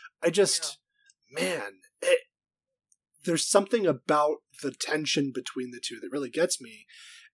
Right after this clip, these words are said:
Speaker 1: And then
Speaker 2: Mm-hmm.
Speaker 1: at the end of, of season, of episode ten, right, the, the, uh, The Last Generation, when Picard is like, "You know, you know, you know what? Fuck that.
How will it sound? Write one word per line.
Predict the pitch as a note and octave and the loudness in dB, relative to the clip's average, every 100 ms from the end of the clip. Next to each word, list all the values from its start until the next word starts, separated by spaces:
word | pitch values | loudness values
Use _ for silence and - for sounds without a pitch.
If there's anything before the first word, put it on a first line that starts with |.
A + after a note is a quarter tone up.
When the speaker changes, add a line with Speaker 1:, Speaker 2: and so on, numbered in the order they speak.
| _ | _
Speaker 1:
And | F3 E3 | 4 8
then | E3+ D#3+ D#3 | 8 8 4
Speaker 2:
Mm-hmm. | D3 D3 C3+ _ _ _ | -6 -8 -10 _ _ _
Speaker 1:
at | E3+ | 0
the | - C#3+ - | 4 2 6
end | B3 C4 D#3+ D#3 | 8 8 6 2
of, | C3 - | -2 -4
of | F3+ D3 | -2 0
season, | - E3 C#3+ C3+ | 0 -2 -4 -6
of | D#3+ D3+ | 2 2
episode | D3+ D3 C3+ | 2 0 -2
ten, | - G#3+ D3 | 2 2 2
right, | B2+ C3 - | -4 -6 -6
the, | D3 - | -10 -4
the, | C#3 B2 A#2 G#2+ _ _ _ _ _ _ _ - - | -4 -4 -6 -14 _ _ _ _ _ _ _ -8 -2
uh, | C#3+ | 0
The | C3+ | 2
Last | D#3 D#3 - | 2 2 -2
Generation, | D3 D3 A#3 A#3 B2+ A#2 - - - | -2 0 0 0 -6 -6 -20 -20 -14
when | - D3+ C#3 | -2 -2 -2
Picard | D3 - F3 F3+ | -8 4 6 6
is | D3+ | 4
like, | D3 F3+ | 0 6
"You | |
know, | G3 | 6
you | E3+ | 8
know, | G3 G3 D3 | 8 8 6
you | D3 F#3 | 2 2
know | F#3 | 4
what? | D3 G3+ B3+ - - | 4 2 0 -10 -18
Fuck | - - A3 - | -2 4 4 4
that. | C3 | -2